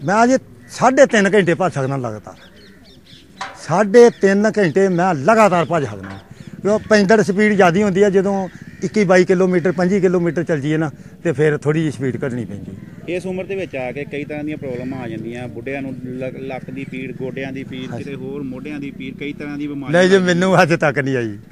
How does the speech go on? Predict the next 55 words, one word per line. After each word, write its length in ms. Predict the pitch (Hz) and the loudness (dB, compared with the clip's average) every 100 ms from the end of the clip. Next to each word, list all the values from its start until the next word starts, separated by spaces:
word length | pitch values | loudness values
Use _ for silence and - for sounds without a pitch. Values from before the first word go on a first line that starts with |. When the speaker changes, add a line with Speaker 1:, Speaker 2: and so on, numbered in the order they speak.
| - - 147 | -20 -10 -4
Speaker 1:
ਬੜੀ 180 | 151 | 0
ਮਾਲਕ 300 | 160 165 151 | 0 0 0
ਨੇ। 160 | 156 190 | 0 0
ਜਦੋਂ 320 | 185 190 202 | 2 0 -2
ਵੇਖਿਆ 380 | 190 180 170 185 | -2 -2 0 0
ਵੀ 100 | 202 | 0
ਹੁਣ 140 | 202 180 | 0 0
ਜ਼ਿਆਦਾ 260 | 165 165 | 0 0
ਕੁਹਾੜਾ 280 | 165 196 175 | 0 0 0
ਫੇਰ 220 | 135 143 | 0 0
ਲਿਆ, 200 | 131 139 - - - | -2 -4 -8 -20 -8
ਉਦੋਂ 260 | 180 165 180 | -4 -2 0
ਮੈਨੂੰ 240 | 180 170 | 0 0
ਨਾ 140 | 180 175 | 0 -2
ਮੇਰਾ 220 | 170 165 | -2 -2
ਸਰੀਰ 260 | 147 151 | -2 -4
ਢਿੱਲਾ 220 | 160 165 123 | -2 -2 -4
ਜਿਹਾ 120 | 127 | -4
ਪੈ 160 | 131 | -4
ਜਾਣਾ, 200 | 120 123 123 - - - - | -4 -6 -10 -18 -20 -18 -8
ਤੇ 60 | |
ਉਦੋਂ 200 | 165 156 | -4 -2
ਮੈਂ 200 | 170 175 170 | 0 0 0
ਇਹਨਾਂ 200 | 165 170 | 0 -2
ਨੂੰ 100 | 165 | -2
ਆਨਾ 160 | 160 | -2
ਹੁੰਦਾ 160 | 160 165 | -2 -2
ਵੀ 120 | 170 | -4
ਮੈਨੂੰ 260 | 160 165 151 _ _ 113 98 | -4 -4 -6 _ _ -10 -4
ਵਾਹਵਾ 360 | 175 226 185 | -2 0 0
ਹਨਾ 160 | 175 202 | 0 -2
ਦੋ 260 | 151 165 | 0 0
ਕੜਛੀਆਂ 320 | 160 175 156 160 | 0 -2 -2 -2
ਛੱਡ 160 | 165 | -2
ਕੇ 80 | 170 | -4
ਤਿੰਨ 300 | - 175 165 | -2 0 0
ਕੜਛੀਆਂ 320 | 165 151 175 170 | 0 -2 -2 0
ਘਿਓ 140 | 190 | 0
ਦੀਆਂ 140 | 151 135 | 0 -2
ਪਾ 120 | 147 | -2
ਕੇ 60 | 151 | 0
ਤੇ 100 | 165 | -2
ਦੁੱਧ 240 | 131 147 | -2 -2
ਗਰਮ 300 | 117 139 127 | 0 0 -2
ਕਰਕੇ 260 | 127 110 123 | -4 -4 -4
ਦੇ 140 | 120 | -4
ਦਿਓ, 180 | 110 117 - - - - - | -6 -10 -14 -20 -20 -20 -6
ਤੇ 160 | 151 151 | 0 0
ਉੱਤੇ 240 | 135 147 | 0 0
ਲੀੜਾ 260 | 139 131 131 | 0 0 0
ਲੈਣਾ, 340 | 131 131 131 | 0 -2 -4
ਸ-, 200 | 123 127 - - - - - - | -4 -6 -8 -16 -18 -16 -14 -8
ਮੇਰਾ 220 | 135 127 | -4 -4
ਫੇਰ 200 | 104 147 | -4 -4
ਸਰੀਰ 300 | 131 127 123 | -4 -4 -6